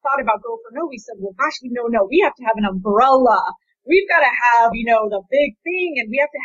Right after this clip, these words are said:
have all these offerings," 'cause if you get, you get fearful that you could maybe lose a customer, that you, you wanna be all things to all people. And the irony is, in becoming experts on one thing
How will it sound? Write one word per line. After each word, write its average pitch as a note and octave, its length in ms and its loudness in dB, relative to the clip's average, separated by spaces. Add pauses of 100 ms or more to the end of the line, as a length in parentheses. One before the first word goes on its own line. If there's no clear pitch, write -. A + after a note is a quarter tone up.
have E4 100 0
all D4+ 160 2
these B3+ 140 -14
offerings," D4 560 -4
'cause C#4 160 -18
if C4+ 80 -18 (340)
you B3+ 120 -6
get, F4+ 160 -2 (160)
you B3 160 -18
get C#4 160 0 (160)
fearful D#4+ 560 -6
that A3+ 300 2 (220)
you C4+ 240 -12
could A#3 200 -10
maybe B3 360 -4
lose A#3 200 -6
a A#3 160 -12
customer, A3 480 -6 (160)
that G3+ 120 -2
you, A3 200 -12
you B3 120 -4
wanna C4+ 200 0
be C4+ 240 -4
all C4+ 480 2
things C4+ 280 -6
to - 120 -20
all - 320 -2
people. A3 480 -6 (280)
And A#3+ 120 -2
the A3 200 0
irony B3 640 0 (240)
is, G#3 200 -16
in A#3 160 -8
becoming C#4+ 640 -8
experts B3 460 -6
on A3 260 2
one A#3 280 -2
thing A3 520 0